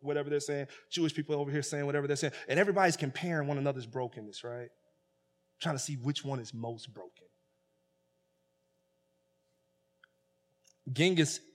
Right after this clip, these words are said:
Khan, Asian dictator and, and, and conqueror of, conqueror of nations, says that you can attribute literally forty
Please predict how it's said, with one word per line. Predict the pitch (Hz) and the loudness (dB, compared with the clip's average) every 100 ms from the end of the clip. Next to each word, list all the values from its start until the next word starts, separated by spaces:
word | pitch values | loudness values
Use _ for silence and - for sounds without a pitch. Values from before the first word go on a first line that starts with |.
| - | -6
Khan, | - 156 110 98 104 _ _ _ _ _ _ _ _ _ _ _ _ 131 - | 0 0 0 -8 -16 _ _ _ _ _ _ _ _ _ _ _ _ -20 -2
Asian | 139 143 135 120 | 2 2 2 -2
dictator | 113 135 135 127 117 113 | 0 -2 -2 -6 -4 -6
and, | 113 110 - - | -8 -12 -18 -14
and, | 113 110 110 110 _ | -12 -12 -14 -18 _
and | 117 110 107 113 _ _ _ _ _ _ _ _ _ _ - | -12 -10 -14 -18 _ _ _ _ _ _ _ _ _ _ -6
conqueror | - 160 147 135 123 120 | 2 4 4 -2 -2 -2
of, | 113 107 - _ _ _ _ | -4 -8 -14 _ _ _ _
conqueror | - 143 131 131 123 | -6 -4 -4 -4 -4
of | 113 | -4
nations, | 113 120 113 - 101 120 - - _ _ _ _ _ _ _ _ _ _ _ _ _ _ _ _ _ | -4 -4 -4 -10 -14 -18 -20 -20 _ _ _ _ _ _ _ _ _ _ _ _ _ _ _ _ _
says | - 185 156 | -2 0 2
that | 139 131 - | 2 -2 -4
you | 143 165 | -2 0
can | 170 | 2
attribute | 135 - 165 156 131 - | 0 2 0 0 -2 -2
literally | 139 139 123 120 110 _ - | 0 2 0 -4 -8 _ -8
forty | 151 170 170 | -2 -2 -2